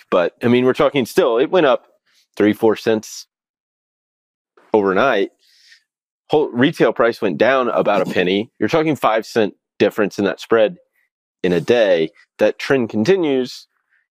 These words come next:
you end up stalling out this decline and can really put upward pressure back on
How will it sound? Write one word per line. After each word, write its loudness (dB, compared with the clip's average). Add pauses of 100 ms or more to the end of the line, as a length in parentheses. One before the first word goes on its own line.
(180)
you 2
end 4
up 0
stalling -2
out -2
this -4
decline -2
and -4 (120)
can -2
really 0
put -4
upward 0
pressure 0
back -2
on 0